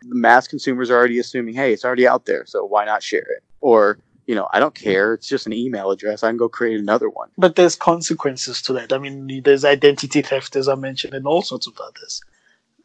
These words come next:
Speaker 1: Oh, right, right. And I'm not saying it's a, it's a victimless crime or that it doesn't happen all the time. But by, by its very nature, you know, I think civilization itself will, will evolve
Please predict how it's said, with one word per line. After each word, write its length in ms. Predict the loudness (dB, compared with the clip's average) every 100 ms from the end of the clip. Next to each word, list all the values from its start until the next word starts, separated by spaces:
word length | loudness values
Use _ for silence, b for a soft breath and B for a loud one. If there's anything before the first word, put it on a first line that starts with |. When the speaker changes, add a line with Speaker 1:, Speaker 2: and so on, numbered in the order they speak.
| 2
Speaker 1:
Oh, 160 | 4
right, 320 | 6 2 0 -2
right. 280 | 0 0 -2
And 100 | -6
I'm 120 | -2
not 180 | -2 -2
saying 220 | -6 -6
it's 160 | -8 -8
a, 160 | -8 b b b
it's 160 | -8 -4
a 80 | -2
victimless 540 | 2 2 0 -2 -4
crime 360 | -2 0 0 -2
or 60 |
that 140 | -4 -6
it 180 | -8 -14 _
doesn't 220 | -6 -6 -2
happen 320 | -2 -2 -6
all 100 | -8
the 60 |
time. 420 | -6 -6 -4 -6 -10 -10
But 520 | 2 4 6 2 4
by, 320 | 6 6 4 0
by 440 | 0 0 0 -2 -6 _ _ _ _
its 160 | -6 -2
very 260 | -2 -2
nature, 540 | -2 -4 -4 -4 -6 -8 _
you 140 | -8
know, 260 | -6 -8 -12 -16 -12 -8 -6
I 60 |
think 180 | -4 -4
civilization 640 | -2 -2 -2 -2 -2 -4 -12
itself 400 | -8 -4 -4 -6
will, 220 | -12 -14
will 220 | -10 -8
evolve 560 | -8 -2 0 0 -4 -14